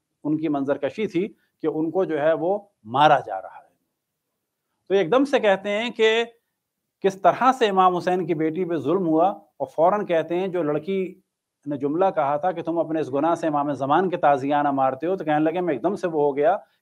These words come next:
कि जिस तरह से ये लोग ताजियाना मार रहे हैं इमाम हुसैन की बेटी सकीना और रुकैया पर, मैं इमाम ज़मान को ताजियाने मारता था आज तक गुनाह के जरिए से।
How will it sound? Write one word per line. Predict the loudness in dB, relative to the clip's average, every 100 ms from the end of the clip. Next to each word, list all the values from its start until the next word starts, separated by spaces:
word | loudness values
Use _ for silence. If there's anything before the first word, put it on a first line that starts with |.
| -6
कि | -4
जिस | -4 -4 -2
तरह | -2 -2
से | -4 -4
ये | 0
लोग | 0 0
ताजियाना | 2 2 2 0 0 0
मार | 0 -2 0
रहे | -2
हैं | -2
इमाम | -2 -2 -4
हुसैन | -6 -6 -6 -6
की | -4
बेटी | -4 -4 -6
सकीना | -6 -10 -6 -2
और | -2 -4
रुकैया | -8 -6 -4 -4
पर, | -4
मैं | -6 -8
इमाम | -8 -8 -8
ज़मान | -8 -8 -8
को | -8
ताजियाने | -4 -4 -2 -4 -4 -2
मारता | -2 -2 -6
था | -6 -6
आज | -6 -8
तक | -10
गुनाह | -6 -6
के | -6 -8
जरिए | -6 -8
से। | -10